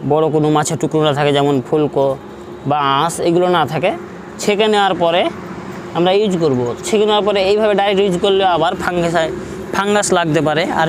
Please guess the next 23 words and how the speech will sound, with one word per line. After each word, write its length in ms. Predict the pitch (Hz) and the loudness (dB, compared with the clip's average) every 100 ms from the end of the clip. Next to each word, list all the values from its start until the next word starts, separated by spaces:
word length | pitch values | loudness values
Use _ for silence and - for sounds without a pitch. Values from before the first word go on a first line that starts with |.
| 165 | 0
পিঁপড়ে 260 | 202 185 | 0 0
তো 120 | 190 185 | 2 2
হবেই। 380 | 160 196 190 185 330 - - - - - | 2 2 2 0 -2 -6 -10 -10 -10 -8
তো 80 | - | -6
সেই 300 | 151 - 226 | -2 0 2
জন্যে 240 | 226 233 226 | 2 2 2
আমাদেরকে 360 | 196 175 175 | 2 2 2
এর 60 | 180 | 2
মধ্যে 260 | 180 170 170 | 2 2 2
যে 100 | 160 | 2
কোনো 140 | 165 165 | 2 0
একটা 160 | 151 | 0
ফাঙ্গিসাইড, 560 | 143 170 170 160 147 202 320 - - - | 0 0 0 0 0 0 -4 -10 -16 -4
তো 60 | |
যেহেতু 240 | 147 180 180 | 0 2 2
আমি 160 | 175 | 2
ঘরোয়া 340 | 147 156 185 214 | 2 2 2 2
পদ্ধতিতে 420 | 202 202 185 156 | 2 2 2 2
বলছি, 300 | 151 135 131 175 | 2 2 0 0
তো 80 | 170 | 2
এখানে 320 | 170 185 185 | 2 2 2
আমি 240 | 175 156 220 - - - - - - - - - - - | 2 2 0 -4 -12 -16 -16 -16 -16 -16 -16 -16 -14 -4
মানে 160 | 165 | 0